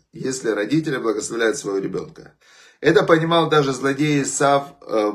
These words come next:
и поэтому он так хотел получить благословение Ицхака.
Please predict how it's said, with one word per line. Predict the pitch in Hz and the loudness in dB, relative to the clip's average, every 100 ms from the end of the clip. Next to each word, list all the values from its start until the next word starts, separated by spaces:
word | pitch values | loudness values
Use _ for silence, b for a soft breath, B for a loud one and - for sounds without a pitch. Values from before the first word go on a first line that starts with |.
| - | -6
и | 113 | -6
поэтому | 117 127 - 120 | 0 0 0 -2
он | 117 | -4
так | 123 113 | -2 -2
хотел | 117 110 123 | -2 -2 -2
получить | 110 107 107 113 | 0 -2 -2 -6
благословение | 104 104 107 110 110 104 101 | -4 -4 -4 -2 -4 -4 -10
Ицхака. | 95 131 127 123 113 104 | -6 -2 -2 0 -4 -6